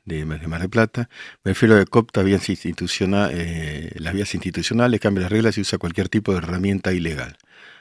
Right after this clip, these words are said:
Usa todas las herramientas posibles, pero la lucha por el poder es la lucha por el poder.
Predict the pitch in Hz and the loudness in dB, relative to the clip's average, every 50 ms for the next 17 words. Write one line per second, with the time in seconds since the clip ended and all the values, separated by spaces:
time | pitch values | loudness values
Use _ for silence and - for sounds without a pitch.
0 | _ _ _ - 117 - - 120 - - 123 127 123 110 101 90 - - 95 90 | _ _ _ -4 -2 0 -2 -2 0 2 2 4 4 4 4 2 0 -4 -4 -4
1 | 87 92 98 90 80 - 80 - - 78 - - 85 78 71 71 78 76 - - | -4 -2 -2 -2 -2 -4 -6 -8 -8 -10 -8 -6 -6 -6 -6 -8 -12 -14 -8 -4
2 | 101 90 95 90 90 90 90 87 90 92 104 113 113 - 110 92 101 92 92 - | -4 -2 0 0 -2 -2 -4 -4 -2 0 0 0 0 0 -2 0 0 -2 -2 -2
3 | - 95 113 120 110 104 85 82 87 92 87 - - 95 85 78 80 76 78 - | -2 0 2 2 2 2 2 0 -2 -4 -4 -4 -4 -4 -4 -4 -6 -10 -10 -10
4 | 80 82 80 71 69 | -10 -8 -8 -8 -10